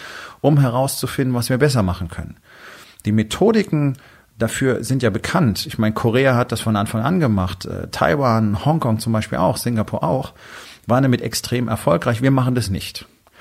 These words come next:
Also wir machen grundsätzlich mal nix nach, was funktioniert. Wir wollen auch nicht lernen in Deutschland. Ja, das ist immer wieder mein Gruß an die deutschen Unternehmer. Deutsche Unternehmer sind so wenig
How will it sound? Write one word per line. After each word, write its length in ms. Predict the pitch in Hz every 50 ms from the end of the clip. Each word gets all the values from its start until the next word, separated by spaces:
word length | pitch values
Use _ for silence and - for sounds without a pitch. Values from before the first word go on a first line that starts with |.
| - - - -
Also 100 | 117 110
wir 80 | 139 160
machen 240 | 160 165 156 160 143
grundsätzlich 560 | 139 165 175 170 170 160 156 - 131 - -
mal 120 | 117 110
nix 380 | 113 120 160 175 - - - -
nach, 380 | 110 107 107 110 117 117 -
was 140 | - - -
funktioniert. 480 | - - 107 - - - 104 131 147 -
Wir 160 | 127 117 90
wollen 240 | 101 113 127 131 117
auch 200 | 82 110 - -
nicht 180 | 131 113 -
lernen 400 | 101 95 101 104 110 110 107 101
in 100 | 95 90
Deutschland. 480 | 85 85 82 87 - - 90 82 85 -
Ja, 160 | 107 123 214
das 140 | 240 175 147
ist 40 | -
immer 180 | 165 180 175
wieder 140 | 165 165 156
mein 240 | 147 143 139 139 139
Gruß 300 | 127 117 131 180 220 -
an 100 | - 160
die 100 | 160 151
deutschen 360 | 143 143 139 143 - - 127
Unternehmer. 720 | 113 127 117 - 127 127 135 156 156 139 117 120 151 202 - - - - - - - - - -
Deutsche 260 | - 143 147 - 156
Unternehmer 540 | 139 147 139 147 139 139 143 147 151 147 139
sind 220 | - 135 131 117 113
so 360 | 104 113 139 160 175 175 170
wenig 280 | 170 160 156 151 147